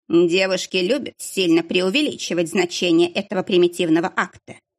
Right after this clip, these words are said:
Считаешь, я только о том и думаю, как с тобой переспать?»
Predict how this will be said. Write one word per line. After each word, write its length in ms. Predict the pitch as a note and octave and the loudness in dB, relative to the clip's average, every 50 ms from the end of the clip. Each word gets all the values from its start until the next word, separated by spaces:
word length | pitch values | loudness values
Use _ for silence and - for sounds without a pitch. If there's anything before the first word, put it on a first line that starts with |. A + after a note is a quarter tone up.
| _ _ _ _ _ _ | _ _ _ _ _ _
Считаешь, 640 | - - - - - _ - F#4 - - F#3+ - - | -12 -10 -10 -10 -8 _ -2 -2 -2 -2 -4 -6 -6
я 120 | - F#3+ F#3 | -4 -6 -4
только 340 | - G3 F#3 F3 - - | -2 -2 -2 -2 -2 -4
о 120 | - - G3+ | -6 -6 -8
том 280 | - - G3 F3+ F3 | -6 -2 0 2 2
и 40 | F3 | 0
думаю, 420 | F3 D3+ A#3 D4+ F4 B3+ F3+ E3+ - | 2 2 2 2 2 2 0 0 -2
как 160 | - - - | -4 -10 -10
с 80 | - | -4
тобой 240 | - G3 F3+ E3+ D#3+ | -2 -2 -2 -2 -2
переспать?» 720 | - F3+ F3+ G#3 - - - - - - - - - - | -4 -2 -4 -4 -4 -6 -8 -8 -8 -8 -12 -18 -20 -20